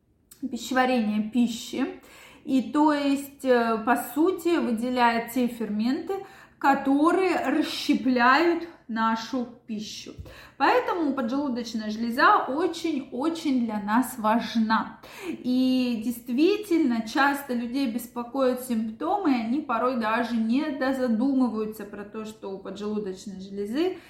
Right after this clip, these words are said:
есть какие-то проблемы. Поэтому давайте сегодня разбираться. Друзья мои, если вы еще не подписаны на мой канал, я вас приглашаю подписываться.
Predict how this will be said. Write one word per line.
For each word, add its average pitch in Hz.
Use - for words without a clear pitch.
есть 311
какие-то 240
проблемы. 202
Поэтому 214
давайте 311
сегодня 214
разбираться. 208
Друзья 294
мои, 277
если 302
вы 330
еще 330
не 277
подписаны 269
на 220
мой 226
канал, 240
я 247
вас 247
приглашаю 220
подписываться. 233